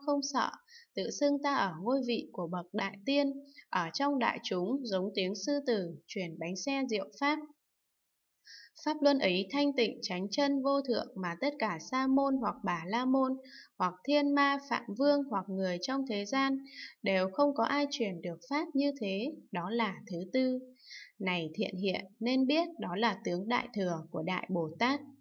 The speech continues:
Lại nữa, này thiện hiện, tướng đại thừa của Đại Bồ Tát là bốn sự hiểu biết thông suốt. Thế nào là bốn? Một là nghĩa vô ngại giải,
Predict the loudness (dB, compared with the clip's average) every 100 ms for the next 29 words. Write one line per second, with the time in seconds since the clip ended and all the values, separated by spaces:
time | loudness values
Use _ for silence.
0 | _ _ _ -18 -18 -10 -2 0 2 0
1 | 2 2 -2 -4 -2 -2 -2 -2 0 2
2 | 0 -2 -4 -4 0 -2 -2 -2 -2 -2
3 | -4 -2 -2 -2 -2 -2 -2 0 0 0
4 | -8 -16 -18 -6 0 2 2 0 0 0
5 | 0 0 0 0 0 -2 0 0 0 0
6 | 0 0 -4 -18 -20 -2 0 2 2 2
7 | 2 0 0 0 2 0 -2 -12 -20 -16
8 | 2 4 4 2 4 4 2 -2 -10 -2
9 | 0 2 4 6 4 4 0 0 2 2
10 | 0